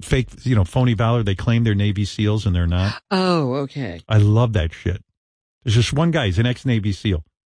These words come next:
Speaker 2: And he's made it his mission?
Speaker 1: Yeah, and he just either goes up to them or calls them on the phone. And these people are so bad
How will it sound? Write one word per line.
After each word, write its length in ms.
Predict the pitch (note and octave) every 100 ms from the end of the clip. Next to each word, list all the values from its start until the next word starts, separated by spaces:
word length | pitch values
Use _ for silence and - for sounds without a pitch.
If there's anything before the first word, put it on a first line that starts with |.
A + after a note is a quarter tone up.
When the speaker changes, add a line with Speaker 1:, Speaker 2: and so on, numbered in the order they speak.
| _ _ _ _ _ _ -
Speaker 2:
And 120 | E3+
he's 180 | F3 D#3+
made 200 | F3 F3
it 100 | E3
his 200 | D3+ D3+ D#3
mission? 380 | E3 D#3 F#3 F#3
Speaker 1:
Yeah, 180 | C#3 G#2
and 120 | G#2
he 80 | A2+
just 180 | A2+ C#3
either 140 | A2
goes 240 | G2 G2+ C3+
up 140 | C3+
to 80 | C3+
them 100 | B2+
or 60 |
calls 260 | F#2 A#2 A2
them 120 | A2
on 100 | G2+
the 60 | F2
phone. 400 | - G#2+ G2 D#2+ - _ _ _ _ _ _ _ _ _ _ _ _ _ _ -
And 120 | G#2+
these 140 | A2 -
people 440 | E3 E3+ A#2+ G2 _
are 140 | - G2+
so 280 | - D3 C3+
bad 480 | B2 B2 G2 E2+